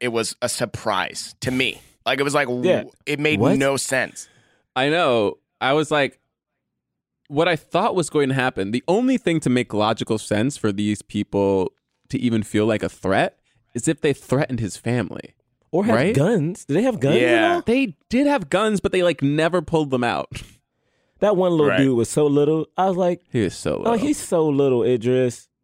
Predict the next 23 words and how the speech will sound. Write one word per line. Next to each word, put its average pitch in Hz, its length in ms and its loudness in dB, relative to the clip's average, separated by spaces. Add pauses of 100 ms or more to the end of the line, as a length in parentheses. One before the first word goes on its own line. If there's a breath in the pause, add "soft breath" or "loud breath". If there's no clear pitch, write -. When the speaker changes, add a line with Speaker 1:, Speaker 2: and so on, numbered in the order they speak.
Speaker 2:
Don't 226 240 0
do, 156 140 0 (320)
just - 200 -6
punch 320 220 0
him 311 120 0
in 277 60 -2
the 277 100 2
head." 349 420 0
Speaker 3:
Idris 139 300 -2
is 139 100 -2
such - 320 -4
a 117 80 2
big 104 400 -2
guy. 85 560 -4
Speaker 2:
Just 254 140 -6
punch 349 180 0
that 320 100 2
little 294 160 0
dude 294 160 2
in 285 100 2
the 285 60 2
Speaker 1:
Yeah. 320 80 2
Speaker 2:
head. 240 280 2